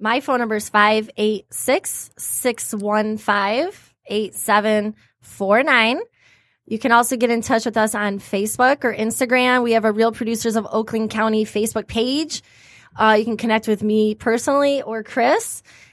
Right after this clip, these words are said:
and, um, even shoot us an email, Tara dot Chody.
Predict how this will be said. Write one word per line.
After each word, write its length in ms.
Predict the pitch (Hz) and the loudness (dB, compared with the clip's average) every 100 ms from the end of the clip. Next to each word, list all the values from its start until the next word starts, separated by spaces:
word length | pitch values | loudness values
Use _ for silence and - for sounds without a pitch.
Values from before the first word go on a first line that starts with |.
| _ - | _ 0
and, 720 | 247 240 233 233 226 226 220 - 202 | 2 4 4 4 2 0 -4 -6 0
um, 680 | 214 220 214 214 208 214 - _ - | 2 2 0 -2 -6 -10 -14 _ -12
even 240 | 240 247 | -8 -8
shoot 200 | - 247 | -2 2
us 140 | 240 | 2
an 100 | 233 | 0
email, 540 | 208 240 254 269 269 - _ _ | -2 0 2 2 0 -4 _ _
Tara 360 | - 247 240 240 | -2 2 2 2
dot 440 | 214 220 220 214 | 4 6 6 2
Chody. 640 | - - 233 233 262 285 | -2 2 2 2 -2 -6